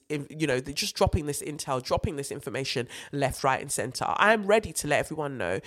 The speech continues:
where you were the night before your wedding, not because not because you have done me any wrong at this point in time, but I remember when you were moving mad,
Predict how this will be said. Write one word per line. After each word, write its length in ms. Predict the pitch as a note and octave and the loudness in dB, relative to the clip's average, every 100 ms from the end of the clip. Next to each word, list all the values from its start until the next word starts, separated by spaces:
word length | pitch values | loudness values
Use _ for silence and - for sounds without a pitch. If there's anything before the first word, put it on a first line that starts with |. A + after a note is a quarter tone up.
| - | -2
where 180 | - C#3+ - | 4 4 2
you 140 | D#3+ | -2
were 200 | D3 C3 | 2 2
the 120 | - | 2
night 180 | C#3+ C3+ | 0 0
before 300 | B2+ - C#3 | -2 0 0
your 100 | C#3 | 2
wedding, 400 | D3 D3 C#3 D3 | 2 2 0 6
not 220 | A#3 - | 8 8
because 560 | - - - A3 D4+ - _ - | 4 8 10 10 8 0 _ 4
not 160 | F3+ - | 8 8
because 320 | G#3+ B3 F3 | 8 4 4
you 220 | D3+ A3+ | 4 4
have 160 | G3+ - | 4 4
done 160 | D#3 | 2
me 120 | E3+ D#3+ | 2 -2
any 200 | E3+ D#3 | 0 2
wrong 280 | D#3 D3+ D3 - | 4 4 2 0
at 220 | - D3+ | 2 2
this 180 | A#3+ - | 2 4
point 260 | F3 C#3+ | 2 0
in 80 | B2 | -2
time, 320 | - A#2+ A2+ - - | -4 -2 -4 -6 2
but 60 | - | 6
I 140 | C#3 | 10
remember 480 | G#3+ G#3+ F#3+ F3 D#3 | 8 6 2 6 6
when 220 | D3 D3+ | 6 4
you 100 | D#3 | 0
were 100 | F3 | 0
moving 440 | D#3+ D#3+ D#3 C#3+ D3 | 2 0 -2 -4 2
mad, 320 | D#3+ D3+ D3 | 2 2 0